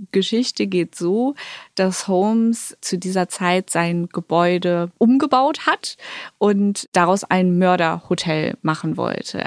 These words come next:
Also die Idee war, dass eben wegen der Weltausstellung kamen ja super, super viele Menschen nach Chicago und darunter waren auch junge Frauen und,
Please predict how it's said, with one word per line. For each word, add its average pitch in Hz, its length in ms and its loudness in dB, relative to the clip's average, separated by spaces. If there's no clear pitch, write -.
Also 175 220 0
die - 260 -8
Idee 208 300 0
war, 277 200 0
dass 202 200 0
eben 202 240 2
wegen 175 200 2
der 160 160 -2
Weltausstellung 226 540 0
kamen 190 240 0
ja 170 100 0
super, 208 260 0
super 165 220 -6
viele 160 220 -4
Menschen 175 500 0
nach 165 240 -4
Chicago 196 540 -2
und 208 200 4
darunter 165 340 -2
waren 170 200 -4
auch - 120 -10
junge - 280 -6
Frauen 233 840 2
und, 175 720 0